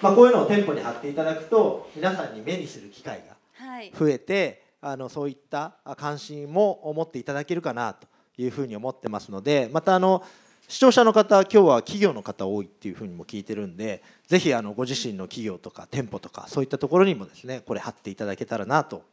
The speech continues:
Speaker 1: いうふうに思ってます。
Speaker 2: 取り組みを行っている事業者同士の一体感も出そうですが、
Speaker 1: はい。
Speaker 2: こちらのポイントはどこでしょうか？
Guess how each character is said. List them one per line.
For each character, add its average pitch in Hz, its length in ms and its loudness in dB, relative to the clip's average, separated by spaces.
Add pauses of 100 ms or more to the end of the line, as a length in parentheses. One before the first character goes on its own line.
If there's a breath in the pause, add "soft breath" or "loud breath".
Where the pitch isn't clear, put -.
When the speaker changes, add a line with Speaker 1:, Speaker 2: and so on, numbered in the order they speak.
Speaker 1:
い 101 80 -12
う - 20 -12
ふ - 80 -14
う 104 40 -12
に 95 80 -12
思 92 120 -14
っ - 20 -14
て - 140 -16
ま 101 120 -6
す。 - 220 -18 (460)
Speaker 2:
取 254 140 -12
り 262 40 -18
組 294 200 -8
み 302 40 -6
を 285 80 -8
行 277 120 -14
っ 277 160 -10
て 254 180 -12
い 240 40 -8
る 240 100 -12
事 196 100 -20
業 262 160 -10
者 285 140 -14
同 285 120 -10
士 262 120 -18
の 196 80 -14
一 185 40 -16
体 262 300 -14
感 214 220 -10
も 180 80 -16
出 202 100 -10
そ 226 200 -12
う - 20 -12
で 202 100 -14
す 202 140 -16
が、 226 100 -6
Speaker 1:
は 220 80 -4
い。 - 20 -10 (300 soft breath)
Speaker 2:
こ 370 220 -8
ち 480 80 -8
ら 466 100 -4
の 370 300 -4 (100)
ポ 302 140 -6
イ 381 60 -4
ン 440 100 -12
ト 403 100 -10
は 370 80 -4
ど 349 100 -8
こ 320 120 -12
で 233 80 -12
し - 160 -16
ょ 208 60 -12
う - 20 -16
か？ 170 320 -14